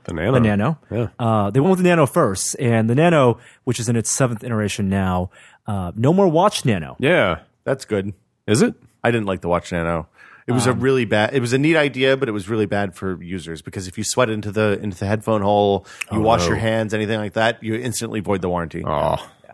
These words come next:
Speaker 2: Uh, so it kinda looks back like the old Nano, the one that was, uh, all shiny and
Speaker 3: The
Speaker 2: curved.
Speaker 3: fat one?
Speaker 2: No, no, not the fat one. The one that was tall.
Speaker 3: The original
Speaker 2: Really
Speaker 3: one, the,
Speaker 2: t-, no,
Speaker 3: the gum
Speaker 2: not
Speaker 3: stick one.
Speaker 2: the gum stick one didn't have that tall screen though. There was one that, like, the one that Joey had.
Speaker 3: Oh, right, right, right.
Speaker 2: Tall.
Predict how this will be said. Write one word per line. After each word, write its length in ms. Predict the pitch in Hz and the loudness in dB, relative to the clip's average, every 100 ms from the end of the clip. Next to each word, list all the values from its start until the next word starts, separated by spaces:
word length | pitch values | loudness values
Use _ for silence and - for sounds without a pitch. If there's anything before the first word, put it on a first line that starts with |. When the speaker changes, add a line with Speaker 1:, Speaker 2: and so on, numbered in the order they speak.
| _ _ _ _ _ | _ _ _ _ _
Speaker 2:
Uh, 240 | 143 139 143 | 0 2 2
so 140 | 175 | 2
it 60 | 165 | 2
kinda 120 | 254 | 2
looks 200 | 240 - | 2 -2
back 360 | - 185 220 185 | 0 2 2 -2
like 260 | 165 - | -6 -2
the 180 | 156 143 | 0 2
old 280 | 139 156 170 | 2 2 4
Nano, 340 | 143 127 117 113 | 4 4 4 2
the 80 | |
one 160 | 117 131 | 2 2
that 160 | 123 131 | 2 0
was, 200 | 110 113 | -2 0
uh, 40 | |
all 380 | 107 101 117 123 | 0 0 2 0
shiny 640 | - - 123 127 123 117 - - - - | 0 0 2 2 2 0 -4 -20 -20 -8
and 320 | 123 110 104 | -2 -2 -2
Speaker 3:
The 40 | 104 | -6
Speaker 2:
curved. 300 | - 117 117 | -4 -2 0
Speaker 3:
fat 160 | 120 131 | 0 0
one? 240 | 185 262 139 | 0 -2 -2
Speaker 2:
No, 180 | 127 | 2
no, 120 | 127 113 | 4 2
not 160 | 135 | 0
the 80 | 139 | 0
fat 240 | 139 107 | 0 0
one. 140 | 101 98 | -2 -4
The 60 | |
one 120 | 104 113 | -2 -2
that 60 | |
was 100 | 101 | -4
tall. 400 | - - - - _ _ | -4 -6 -6 -12 _ _
Speaker 3:
The 100 | 135 | 2
original 380 | 127 180 98 127 | 4 4 4 4
Speaker 2:
Really 80 | 117 | 2
Speaker 3:
one, 80 | 98 | 2
the, 160 | 113 156 | 0 2
Speaker 2:
t-, 40 | |
no, 120 | 170 | 2
Speaker 3:
the 40 | 156 | 2
gum 100 | 160 | 2
Speaker 2:
not 100 | 220 | 2
Speaker 3:
stick 240 | 139 - | 0 -2
one. 220 | 92 85 | -6 -6
Speaker 2:
the 80 | 87 | -2
gum 160 | 175 220 | 0 2
stick 120 | 185 | 2
one 120 | 185 | 0
didn't 100 | 160 | 2
have 120 | 143 | 0
that 120 | 139 - | -2 -2
tall 180 | 139 | -2
screen 360 | 110 - 123 113 | -2 -2 -2 -2
though. 240 | 71 76 - | -4 -10 -6
There 100 | 120 | -2
was 100 | 123 | 0
one 120 | 147 | 0
that, 120 | 156 139 | -2 -2
like, 100 | 135 | -2
the 40 | |
one 100 | 170 | -2
that 40 | 131 | 0
Joey 240 | 139 117 | 2 2
had. 120 | 92 170 | 0 2
Speaker 3:
Oh, 300 | 170 160 139 | 2 2 2
right, 240 | 139 117 | 0 0
right, 180 | 117 113 | -2 -2
right. 140 | 104 | -2
Speaker 2:
Tall. 440 | 90 160 165 165 | 2 4 4 2